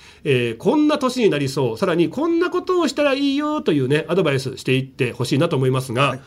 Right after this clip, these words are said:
Speaker 1: さあ、どんどん行きましょう。まずは、お羊座。
Speaker 2: はい。
Speaker 1: 三月二十一日から四月十九日生まれの方なんですけども、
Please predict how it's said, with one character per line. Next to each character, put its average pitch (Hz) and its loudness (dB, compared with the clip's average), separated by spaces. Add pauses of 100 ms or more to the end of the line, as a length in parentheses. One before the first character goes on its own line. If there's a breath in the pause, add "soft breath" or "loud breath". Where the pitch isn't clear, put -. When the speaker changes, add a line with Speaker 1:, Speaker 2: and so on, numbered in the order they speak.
(140 loud breath)
Speaker 1:
さ - 0
あ、 247 2
ど 247 2
ん 285 0
ど 262 2
ん - 6
行 190 -2
き 190 -2
ま 160 0
し 135 -4
ょ 139 4
う。 120 0
ま 175 2
ず 147 -2
は、 139 0
お 127 0
羊 233 0
座。 185 2 (140)
Speaker 2:
は - -8
い。 - -4
Speaker 1:
三 196 4
月 151 2
二 160 4
十 143 0
一 127 -2
日 147 0
か 139 0
ら 156 4
四 - -6
月 196 0
十 202 -2
九 - -2
日 220 0
生 208 -2
ま 202 4
れ 180 2
の 139 0
方 135 -2
な 127 0
ん 113 -4
で 107 -6
す 104 -12
け 104 -6
ど 101 -6
も、 123 2